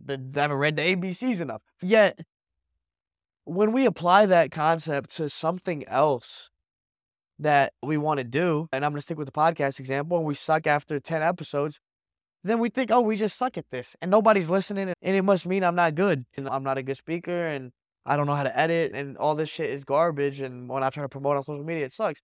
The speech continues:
But if you were to apply the concept that you clearly understand that we use for learning how to read, then you would understand that this is just a part of the growing process. Like, you're only getting better. So think about it like, does a kid learn how to read after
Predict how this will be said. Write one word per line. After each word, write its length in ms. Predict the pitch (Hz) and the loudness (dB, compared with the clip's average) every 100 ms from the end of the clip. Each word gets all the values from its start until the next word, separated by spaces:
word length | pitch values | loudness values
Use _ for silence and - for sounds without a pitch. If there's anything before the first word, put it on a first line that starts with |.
| _ _ _ _ _ - | _ _ _ _ _ 0
But 140 | 185 | 4
if 120 | 196 | 4
you 120 | 208 247 | 4 4
were 120 | 302 | 6
to 120 | 269 | 6
apply 640 | 180 - 180 190 185 165 | 4 0 4 4 4 2
the 180 | 151 151 | 0 -6
concept 680 | - 170 170 - 143 139 151 | -6 -4 -4 -4 -6 -6 -6
that 120 | 151 | -4
you 100 | 160 | -4
clearly 300 | 156 277 269 | 2 4 6
understand 840 | 208 170 143 - 170 151 131 123 - _ _ _ _ _ _ _ _ - | 6 4 0 -2 -2 -2 -2 -6 -14 _ _ _ _ _ _ _ _ -2
that 220 | 170 170 | 2 4
we 120 | 175 | 2
use 280 | 180 185 175 | 2 2 0
for 160 | - 175 | -2 2
learning 280 | 165 170 | 2 2
how 120 | 165 156 | 0 2
to 60 | |
read, 360 | 139 185 185 151 | 2 2 0 0
then 120 | 190 | 0
you 100 | 240 | 2
would 100 | 240 | 4
understand 560 | 233 202 226 247 185 156 | 4 2 0 0 2 2
that 200 | 156 - _ | 2 0 _
this 240 | 160 202 | -2 0
is 80 | 220 | -2
just 140 | 208 | -4
a 40 | 175 | -2
part 280 | 170 175 170 | 2 4 4
of 60 | |
the 100 | 151 | 0
growing 380 | 139 151 156 127 | 0 2 2 -2
process. 560 | 135 143 139 - - _ _ _ _ _ | 0 2 0 -8 -16 _ _ _ _ _
Like, 140 | 165 | 0
you're 100 | 214 | 4
only 200 | 247 339 | 4 4
getting 240 | 208 139 143 | 2 0 0
better. 340 | 156 120 104 _ _ _ _ _ | 0 0 -6 _ _ _ _ _
So 100 | - | -2
think 180 | 311 311 | 2 6
about 220 | 294 269 | 6 6
it 100 | 220 | 6
like, 320 | 214 156 - _ _ _ | 4 4 -2 _ _ _
does 160 | 202 190 | 0 0
a 60 | |
kid 260 | 170 226 240 | 2 4 4
learn 260 | 190 196 185 | 6 6 4
how 100 | 190 | 2
to 100 | 151 | 2
read 240 | 160 170 | 2 4
after 640 | 151 147 - 156 139 123 | 4 2 -2 -2 -2 -4